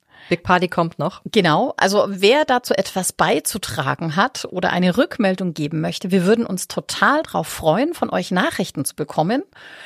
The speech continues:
Speaker 2: Sei es Glückwünsche, Anregungen.
Speaker 1: Wo ihr ihn
Speaker 2: Feedback.
Speaker 1: hört.
Speaker 2: Ja, genau.
Speaker 1: Wie ihr drauf gekommen seid.
Speaker 2: Also schickt uns bitte gerne was, weil dann können wir das aufnehmen und vielleicht machen wir da sogar eine Art Jubiläumsfolge draus oder
Speaker 1: Ja.
Speaker 2: so.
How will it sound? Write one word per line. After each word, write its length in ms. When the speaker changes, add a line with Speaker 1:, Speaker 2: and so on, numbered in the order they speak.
Speaker 2:
Sei 280
es 220
Glückwünsche, 1040
Anregungen. 1300
Speaker 1:
Wo 200
ihr 200
ihn 180
Speaker 2:
Feedback. 120
Speaker 1:
hört. 480
Speaker 2:
Ja, 80
genau. 520
Speaker 1:
Wie 80
ihr 80
drauf 220
gekommen 420
seid. 480
Speaker 2:
Also 200
schickt 480
uns 240
bitte 300
gerne 400
was, 400
weil 140
dann 200
können 300
wir 80
das 260
aufnehmen 600
und 120
vielleicht 260
machen 220
wir 120
da 100
sogar 300
eine 200
Art 220
Jubiläumsfolge 760
draus 300
oder 140
Speaker 1:
Ja. 60
Speaker 2:
so. 200